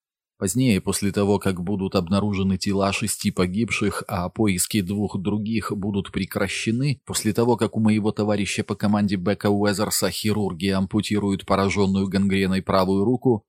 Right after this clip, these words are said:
люди будут спрашивать, почему, если погода начала портиться, альпинисты на горе не обратили на это внимания.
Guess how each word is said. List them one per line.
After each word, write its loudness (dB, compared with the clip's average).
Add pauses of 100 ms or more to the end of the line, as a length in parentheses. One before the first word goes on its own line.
(140)
люди 2
будут -2
спрашивать, 0
почему, 2
если 2
погода 0
начала 0
портиться, 0
альпинисты 2
на 4
горе 2
не 2
обратили 0
на 2
это 0
внимания. -2